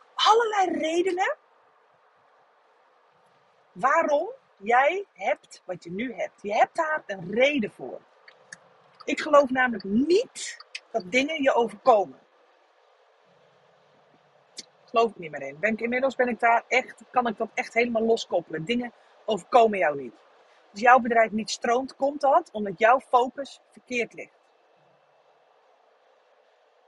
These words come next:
En I know, ik kreeg pas ook een privébericht van, van iemand die zei, "Dianne, ik luister je podcast, maar kom je ook wel eens met iets concreets?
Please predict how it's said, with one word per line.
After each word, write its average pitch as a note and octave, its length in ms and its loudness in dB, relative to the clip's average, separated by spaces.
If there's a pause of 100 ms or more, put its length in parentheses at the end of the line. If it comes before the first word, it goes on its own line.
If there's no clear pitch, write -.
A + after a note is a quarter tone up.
(1700)
En A#3 180 -4 (100)
I A3+ 40 2
know, G#3+ 240 4
ik E3+ 60 -4
kreeg B3+ 220 -8
pas A#3+ 200 0
ook B3+ 120 -4
een A3+ 80 -6
privébericht G3+ 600 -4
van, G3 220 -10
van G#3+ 180 -2
iemand G3 300 -6
die G#3 80 -4
zei, F#3+ 60 -4
"Dianne, B3 280 0
ik A3 80 -6
luister A3+ 300 -2
je - 60 -12
podcast, B3+ 520 0
maar G3+ 220 -2 (960)
kom C4 180 -2
je C4 60 -2
ook A#3 160 0
wel A3+ 100 -2
eens G3+ 100 -8
met G#3 140 -8
iets - 220 -10
concreets? G3+ 760 -2